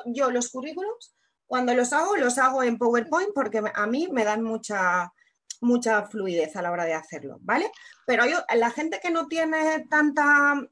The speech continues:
eh, destreza digital o que no se maneja tanto con este tipo de, de paquetes, ¿vale?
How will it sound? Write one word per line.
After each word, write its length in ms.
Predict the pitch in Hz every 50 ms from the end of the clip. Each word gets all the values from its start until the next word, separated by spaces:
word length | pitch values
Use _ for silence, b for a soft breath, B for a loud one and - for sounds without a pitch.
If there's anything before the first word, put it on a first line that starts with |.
| _ - -
eh, 260 | 277 269 262 254 254
destreza 540 | 247 254 254 247 - 254 262 254 - 247 247
digital 680 | 233 254 240 - 240 226 - 285 311 320 302 254 220 208
o 100 | 208 202
que 120 | - 196
no 120 | 185 196 233
se 140 | - 285
maneja 440 | 262 262 254 262 269 247 240 240 240
tanto 480 | - 269 285 294 277 - 190 175 170 b b b b b b b _ _
con 280 | _ 226 214 208 202 202
este 240 | 208 214 - 262 247
tipo 280 | - 269 226 254 269
de, 840 | 262 269 262 262 262 262 262 262 262 262 262 262 254 254 240 247 - _ -
de 760 | 226 247 226 240 233 233 226 226 226 233 233 233 233 233 -
paquetes, 680 | 233 233 - 294 320 311 311 339 403 466 427 - - _ _ _ _ _ _
¿vale? 360 | 208 269 339 339 339 415 -